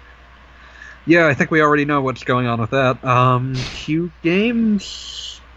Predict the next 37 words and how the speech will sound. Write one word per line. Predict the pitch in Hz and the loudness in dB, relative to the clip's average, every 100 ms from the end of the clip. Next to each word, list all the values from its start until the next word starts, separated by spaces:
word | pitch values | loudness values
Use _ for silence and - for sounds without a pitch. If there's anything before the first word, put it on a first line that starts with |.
| - | -2
Pixel | 147 - 160 | 0 2 2
Junk | 139 147 135 | 4 0 -2
series, | - 151 151 151 143 - - - - - 110 | 2 4 4 2 -2 -10 -20 -20 -20 -14 -8
uh, | 120 123 127 117 - 120 | -4 -2 -2 -4 -10 -6
uh, | 123 123 120 117 117 - - - - - - - | 0 2 4 4 0 -10 -20 -20 -20 -18 -20 0
they've | 127 | 4
already | 143 156 165 160 | 6 6 6 4
announced | 151 143 131 | 4 2 0
that | 143 | 0
we | 143 | 2
will | 131 | 2
not | 123 120 117 | 2 2 2
be | 120 | -2
seeing | - 123 117 | 2 2 2
any | 113 120 | 2 0
more | 120 117 | 2 4
of | 107 | 4
Death | 113 104 | 2 2
Stranding. | - - 101 95 95 95 95 - - - - - - - - - - - - - - - - - - - - - - - - - | -2 -2 -2 0 -4 -4 -8 -12 -20 -20 -20 -20 -20 -20 -20 -18 -18 -20 -20 -20 -20 -20 -20 -20 -20 -20 -20 -20 -20 -20 -20 -4
Uh, | 113 120 123 | 2 4 4
Ready | 123 143 185 | 4 4 6
at | 185 143 | 4 2
Dawn? | 127 156 226 226 233 202 - - - | 0 2 0 0 -8 -12 -20 -20 -12
Do | |
they | 123 175 | -2 -2
still | 196 208 | 0 -2
exist? | 214 170 214 202 - - | -2 2 0 0 -6 -4
After | 156 151 175 | -2 -2 -2
the | 151 | 0
Order | 151 165 151 | 2 4 4
eighteen | 151 156 143 | 2 0 0
eighty-six, | 143 127 151 139 | 0 0 0 0
they | 131 | -2
might | 127 131 | 0 0
have | 123 | 0
been | 123 | -2
exploded. | 120 - 117 98 | -2 2 2 4